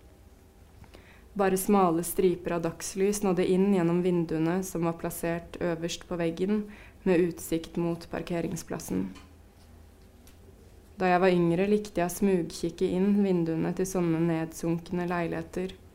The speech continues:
Alt man forestilte seg at kunne leve der.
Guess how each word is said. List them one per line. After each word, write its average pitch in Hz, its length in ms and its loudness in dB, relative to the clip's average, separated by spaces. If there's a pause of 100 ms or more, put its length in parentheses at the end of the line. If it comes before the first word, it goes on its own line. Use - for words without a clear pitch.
(640)
Alt 190 240 0
man 175 160 0
forestilte 170 800 -4
seg 185 320 -2
at 170 180 -10
kunne 175 220 -2
leve 165 320 -2
der. 202 180 -6